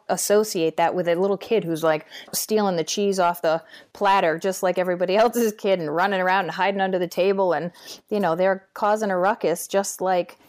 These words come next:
healthy children do. And I think there was a paradigm shift for people, because their expectation was that all of these twenty children are probably tethered to a hospital bed vomiting. And like I said, that is definitely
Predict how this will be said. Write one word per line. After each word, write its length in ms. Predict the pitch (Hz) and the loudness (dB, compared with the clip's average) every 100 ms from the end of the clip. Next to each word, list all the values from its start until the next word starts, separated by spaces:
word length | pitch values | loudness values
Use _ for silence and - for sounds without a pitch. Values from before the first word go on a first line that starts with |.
| - | -4
healthy 420 | 190 202 208 180 | 0 0 -2 -4
children 480 | - 185 180 170 160 | 0 0 0 -6 -4
do. 340 | 196 202 143 | 0 0 0
And 160 | 143 185 | -2 -2
I 140 | 190 | -4
think 300 | - 214 208 | -2 -4 -2
there 140 | 202 | -2
was 120 | 190 185 | -2 -4
a 60 | |
paradigm 520 | 180 190 233 247 147 | -6 -2 -2 -2 -4
shift 300 | 151 - 151 | -6 -4 -4
for 120 | - 147 | -2 -4
people, 560 | - 165 135 127 - _ - | -2 -2 0 -2 -4 _ -10
because 320 | 202 196 175 | -6 -4 -2
their 200 | 208 208 | 0 0
expectation 800 | 202 - 180 175 190 214 214 180 | 0 -4 -6 -4 0 0 0 -4
was 220 | 170 165 | -2 -2
that 200 | 170 - - | -4 -4 -4
all 280 | 190 208 214 | 0 0 0
of 100 | 180 | -2
these 220 | 180 170 | -4 -6
twenty 280 | - 185 160 | -4 -2 -2
children 380 | 151 202 196 170 | 0 0 0 0
are 100 | 156 | -2
probably 460 | - 175 185 175 | -2 -2 0 -2
tethered 400 | 151 - 180 165 | -4 -4 -4 -4
to 80 | 165 | -2
a 60 | 147 | -2
hospital 460 | 160 147 - 175 165 | -2 -4 -4 -6 -2
bed 340 | 160 143 165 | -2 -2 -2
vomiting. 540 | 160 190 190 - 82 - - | -2 -2 -2 -4 -8 -12 -4
And 300 | 175 165 165 - - - - _ | -2 0 -4 -10 -20 -20 -20 _
like 160 | - 175 | -4 -2
I 60 | 175 | -4
said, 280 | - 196 | -2 -2
that 140 | 160 160 | 0 -2
is 120 | 165 | -4
definitely 760 | - 185 - 165 170 165 165 | -4 -4 -2 -4 0 0 -2